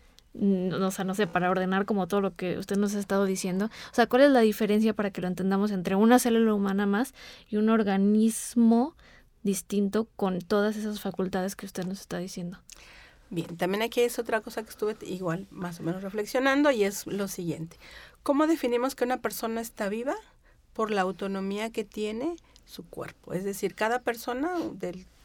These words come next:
Speaker 2: que usted, que nosotros conocemos, somos, eh, seres, un organismo que vive por sí solo. No necesita comer, obviamente, y respirar, pero solito late su corazón, solito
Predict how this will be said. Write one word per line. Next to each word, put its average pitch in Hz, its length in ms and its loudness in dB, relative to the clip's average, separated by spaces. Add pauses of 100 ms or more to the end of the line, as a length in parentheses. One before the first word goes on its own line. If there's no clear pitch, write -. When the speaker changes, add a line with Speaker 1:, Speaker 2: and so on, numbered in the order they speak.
(180)
Speaker 2:
que 165 220 0
usted, 175 360 -4
que 175 120 -4
nosotros 196 340 -4
conocemos, 262 580 -2 (320)
somos, 220 480 0
eh, 202 220 0
seres, 214 400 2
un 214 160 2
organismo 226 800 0 (360)
que 196 180 2
vive 226 280 0
por 208 180 -4
sí 220 160 -10
solo. - 320 -10 (640)
No 190 140 -2
necesita 202 640 -2
comer, 170 300 0
obviamente, 202 420 -4
y - 20 0
respirar, 165 580 -4 (140)
pero 262 340 0 (420)
solito 262 680 2 (920)
late 196 420 4
su 190 160 -12
corazón, 247 640 -2 (920)
solito 208 640 0